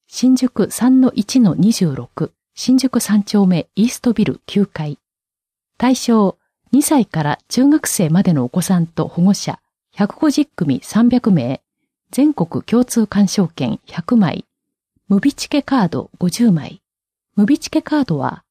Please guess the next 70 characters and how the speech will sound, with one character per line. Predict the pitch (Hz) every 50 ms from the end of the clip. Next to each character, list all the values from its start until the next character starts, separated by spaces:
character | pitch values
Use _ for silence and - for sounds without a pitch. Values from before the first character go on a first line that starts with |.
| _ _
カ | - - 240
ー | 269
ド | - 285
型 | 262 262 - - 240
の | 214 226
鑑 | - 208 214
賞 | 202 - - 190
券、 | - - - 120 127 - - _ _ _ _
劇 | - 208 208 - -
場 | - 311 294
窓 | 262 262 262 254 262
口 | 202 170 143 - - - - - -
ま | 175 190 -
た | - 294
は | 285 196 127 - -
イ | - 214
ン | 262
タ | - - 277
ー | 262
ネ | 254 262
ッ |
ト | - - 180 160
で | - - -
座 | - 143
席 | - - 208 -
指 | 226 - -
定 | - 175 143
が | - 123
で | - 131
き | - - 117
ま | 117 -
す。 | - - - - _ _ _ _ _ _ _ _ _ _ _ _ _ _ _ _ -
初 | - 220 - 339
め | 359 349 320
て | - 208
の | 170 139 - -
お | -
出 | - 185 196
か | - 214
け | 196 208 196
バ | - 180 180
ッ | 170 - _ _
グ | - 139 - - _
は | 165 185 180 - _ _ _ _ -
ム | 190
ビ | 196 269 285
チ | - -
ケ | - - 294
カ | - - 285 214
ー | 170
ド | - - -
当 | - 202 226
選 | 220 - 240 208 170
者 | - - 160
に | 170 165 269
プ | - -
レ | - 180 160
ゼ | - 143
ン | - - - _
ト。 | - - - _ _ _ _ _ _ _ _ _ _ _ _ _ _ _
詳 | - 247 285 302
し | -
く | - - -
は | 165 139 135 - _ _ _ _
ホ | _ - 240
ー | 269
ム | 262 269 254
ペ | - 254
ー | 196 156
ジ、 | - - 127 - -